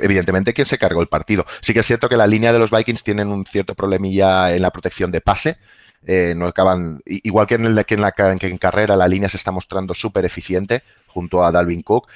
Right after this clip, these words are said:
en, en el pase fallan un poco, y eso juntado a que, a que Cousins está, es que está haciendo pases impropios de, de un jugador de su experiencia y, y de lo, y del tanto por ciento de cap que se lleva.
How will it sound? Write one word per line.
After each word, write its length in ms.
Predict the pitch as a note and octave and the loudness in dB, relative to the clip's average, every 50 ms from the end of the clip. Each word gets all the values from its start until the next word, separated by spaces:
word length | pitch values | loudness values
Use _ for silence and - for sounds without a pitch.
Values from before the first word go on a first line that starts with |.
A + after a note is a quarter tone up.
| - - _ | -20 -20 _
en, 140 | - F#2 F#2 - | -10 -10 -8 -6
en 140 | F2+ F2+ F2 | -4 -4 -4
el 100 | F2 - | -4 -2
pase 260 | - F#2 F#2 - A2 | -4 -4 -4 -4 -4
fallan 260 | - - F#2+ F#2+ F2+ F2 | -2 -2 -2 0 -2 -2
un 80 | E2 | -4
poco, 300 | - - E2+ - D#2+ C#2+ D#2 | -6 -8 -8 -6 -8 -4 -4
y 60 | F#2 | -4
eso 180 | F#2+ - G#2 | -4 -4 -6
juntado 460 | - - G#2 G#2 G2 A#2 A#2+ A#2 G#2 F#2+ | -6 -6 -8 -2 0 2 2 4 2 0
a 60 | F2 | 0
que, 320 | - E2 D2 C#2 C#2 - _ - _ _ | -2 -6 -8 -8 -10 -12 _ -20 _ _
a 80 | - - | -14 -12
que 120 | - D#2+ | -12 -4
Cousins 380 | - F#2 F#2+ - - A#2 A2+ - | -2 -2 0 0 -2 -4 -2 -2
está, 300 | B2+ - - A2 G2 F2 | -2 0 2 2 2 2
es 120 | F2 - | 0 -2
que 200 | - F#2+ F2 E2+ | -2 0 0 0
está 160 | D#2+ - - | -2 -4 -6
haciendo 440 | F2 - F#2+ F#2+ F#2+ F#2+ F#2 F2 - _ _ _ _ _ _ _ _ _ | -6 -6 -2 0 0 0 0 -2 -6 _ _ _ _ _ _ _ _ _
pases 360 | - G2 F#2+ - G#2 G2 - | -2 -2 0 -2 -4 -4 -4
impropios 540 | G#2 F#2+ - - F#2 F#2 - G2 G2+ G2+ G2 | -6 -6 -4 -4 -4 -2 0 -2 -2 -2 0
de, 220 | G#2+ G#2+ G#2 G2 | -2 -2 -2 -2
de 80 | F#2+ G2 | -4 -6
un 100 | F#2+ F2+ | -6 -8
jugador 380 | - _ E2+ F2 E2+ E2+ D#2 | -8 _ -4 -2 -2 -2 -4
de 80 | D#2 D#2+ | -6 -8
su 100 | - - | -10 -12
experiencia 640 | - - - - F2+ F#2+ F#2+ - - D3 D3 - _ - - - - _ _ | -14 -8 -6 -2 -2 -2 -2 -2 -4 -6 -8 -8 _ -20 -20 -20 -20 _ _
y, 300 | - F#2 F2 E2 D2+ C#2+ | -6 -4 -4 -4 -6 -8
y 160 | - - E2+ D2+ | -8 -10 -6 -4
de 140 | D#2 D#2+ | -2 -2
lo, 380 | D2 D2+ D2+ C2+ C2 B1+ B1+ A1+ A#1+ | 0 -2 -2 -4 -6 -8 -10 -10 -8
y 120 | D2 E2+ | -8 -4
del 280 | C#2+ D#2 D2+ C#2+ C#2 C2+ | -2 -2 -2 -2 -4 -4
tanto 220 | - E2 D#2 E2 | -6 -8 -8 -8
por 100 | D#2 - | -10 -8
ciento 180 | - G2 F2 G2+ | -8 -6 -2 -2
de 60 | F#2 | -2
cap 140 | - E2+ - - | -2 -4 -6 -6
que 80 | - | -10
se 140 | - - D2 | -12 -8 -4
lleva. 260 | D2 - E2+ D#2+ D2 | -2 0 0 0 -2